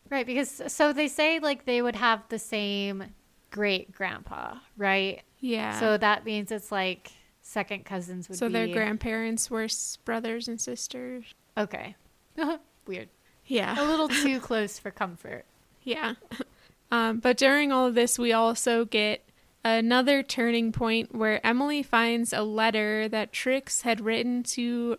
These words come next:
Speaker 2: Richard. It ends up that it was written to him on the night before their wedding. And in this letter, Trix says that she, uh, wishes, basically, that Richard was marrying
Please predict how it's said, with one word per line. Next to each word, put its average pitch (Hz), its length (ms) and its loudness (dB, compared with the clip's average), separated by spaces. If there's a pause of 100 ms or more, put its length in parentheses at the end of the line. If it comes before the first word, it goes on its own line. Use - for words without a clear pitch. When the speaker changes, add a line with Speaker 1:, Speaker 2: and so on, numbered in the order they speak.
Speaker 2:
Richard. 220 600 0 (460)
It 226 100 2
ends 226 220 2
up 226 160 0
that 233 100 2
it 220 120 2
was 226 200 2
written 220 300 2
to 240 160 -2
him 226 400 0 (180)
on 226 120 0
the 220 100 2
night 220 320 0
before 233 340 2
their 220 220 2
wedding. 220 580 -2 (420)
And 240 140 4
in 240 80 6
this 240 240 4
letter, 220 460 2 (420)
Trix - 580 2 (440)
says 247 460 4
that - 200 -2
she, 226 600 0 (420)
uh, 220 240 0
wishes, 226 640 4 (320)
basically, 220 540 2
that 214 240 -2 (120)
Richard 226 360 -2
was 220 180 -2
marrying 220 540 -4